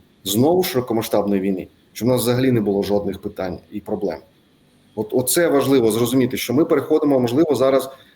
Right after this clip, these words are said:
в новий стан. І цей стан, він вже назрів. Не можна так, щоб там, е, мільйон був у,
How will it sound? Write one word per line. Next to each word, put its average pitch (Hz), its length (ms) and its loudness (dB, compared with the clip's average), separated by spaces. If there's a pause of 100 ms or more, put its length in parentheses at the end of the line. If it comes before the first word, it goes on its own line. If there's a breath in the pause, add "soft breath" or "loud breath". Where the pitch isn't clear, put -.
(120)
в 113 60 -2
новий 147 300 4
стан. 92 380 -2 (460)
І - 60 -10
цей 160 180 0
стан, 160 320 2
він 156 120 4
вже 151 160 2
назрів. 135 400 0 (400)
Не 135 80 4
можна 147 280 4
так, 113 180 -2
щоб 113 160 -4 (500)
там, 104 260 0
е, 87 360 -4
мільйон 127 560 2 (140)
був 104 260 -4 (1040)
у, 110 100 -12